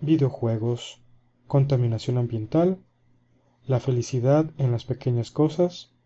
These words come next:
guitarras y guitarristas, entretenimiento y recomendaciones, trastornos mentales,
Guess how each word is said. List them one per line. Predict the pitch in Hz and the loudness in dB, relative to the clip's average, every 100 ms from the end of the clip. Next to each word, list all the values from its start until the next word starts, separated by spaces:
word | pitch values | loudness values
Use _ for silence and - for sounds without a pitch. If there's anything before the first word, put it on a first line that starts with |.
| _ _ _ _ | _ _ _ _
guitarras | 127 120 - 123 120 123 - _ _ - | -4 -4 0 2 2 0 -4 _ _ -4
y | 135 | -2
guitarristas, | 110 113 110 139 - 185 - - _ _ - - _ _ _ _ _ _ _ _ - | -2 -2 0 -2 0 -2 -2 -14 _ _ -20 -20 _ _ _ _ _ _ _ _ -2
entretenimiento | 143 139 127 127 123 139 170 175 208 233 _ _ _ _ - | 0 2 0 0 0 2 2 0 -4 -4 _ _ _ _ -2
y | 143 | 0
recomendaciones, | 131 - 120 117 113 - 135 113 - - _ _ _ _ _ _ _ | 0 -2 -2 -2 -2 2 2 2 -6 -18 _ _ _ _ _ _ _
trastornos | - - - - 123 123 113 117 | -8 -8 -4 0 2 2 -2 -6
mentales, | 110 123 151 170 185 - | -4 0 2 2 0 -6